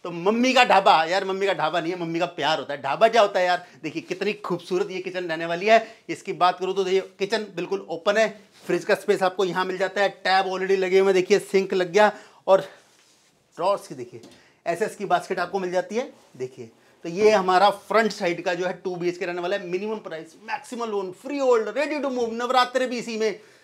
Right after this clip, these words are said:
दिवाली भी इसी में ही। जी हाँ, तो टेंशन नहीं लेनी, वेट नहीं करना, फटाफट से आना है, इस घर को अपना बनाना है। देखिए कितना प्यारा खूबसूरत लुक दे दिया है, चिमनी भी लग गई।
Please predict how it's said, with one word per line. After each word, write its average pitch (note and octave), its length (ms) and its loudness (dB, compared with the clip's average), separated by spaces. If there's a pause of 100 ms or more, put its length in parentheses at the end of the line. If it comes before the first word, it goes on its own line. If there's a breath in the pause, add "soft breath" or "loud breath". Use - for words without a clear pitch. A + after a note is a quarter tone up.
(200 soft breath)
दिवाली G3+ 360 6
भी F#3+ 100 -4
इसी F3 220 -6
में D#3 100 -8
ही। C#3 100 -8 (280 loud breath)
जी F#3 160 -2
हाँ, F#3 360 2
तो G#3 80 -2
टेंशन B3+ 500 4
नहीं C4+ 120 6
लेनी, C4+ 240 4
वेट B3+ 300 8
नहीं C4 140 0
करना, B3+ 300 4
फटाफट B3+ 400 4
से C4 100 -2
आना B3 160 4
है, C4 60 6
इस - 140 0 (100)
घर G#3+ 140 2
को B3 120 2
अपना A#3+ 200 4
बनाना A#3 260 2
है। A#3 60 0
देखिए G#3 260 -2
कितना A3+ 260 -6 (160)
प्यारा A3 280 0
खूबसूरत A3 580 -10
लुक G3+ 160 -2
दे F#3 140 0
दिया G#3+ 160 4
है, A#3 140 0 (300 loud breath)
चिमनी C#4 300 -2
भी C#4 80 0
लग B3 160 0
गई। A3 160 0